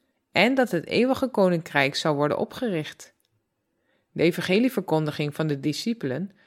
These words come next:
steunde op de zeventig weken van Daniel negen. Volgens de boodschap die Miller en zijn medewerkers brachten, liepen de drieëntwintighonderd avonden en morgens van Daniel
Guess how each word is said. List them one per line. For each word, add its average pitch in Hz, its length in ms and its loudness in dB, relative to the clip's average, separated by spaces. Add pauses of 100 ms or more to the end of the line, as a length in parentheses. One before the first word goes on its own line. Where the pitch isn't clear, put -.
(180)
steunde 269 500 2
op 196 140 0
de 156 60 -2
zeventig 220 520 -2
weken 160 400 0
van 147 200 -4
Daniel 143 360 2
negen. 160 580 -2 (1080)
Volgens 196 320 0
de 190 80 2
boodschap 196 520 4
die 160 100 2
Miller 185 380 4
en 226 220 2
zijn 185 180 0
medewerkers 170 580 2
brachten, 175 600 0 (440)
liepen 254 400 2
de 247 140 4
drieëntwintighonderd 202 920 2
avonden 151 480 2
en 147 80 0
morgens 151 400 -2
van 147 180 -4
Daniel 147 440 0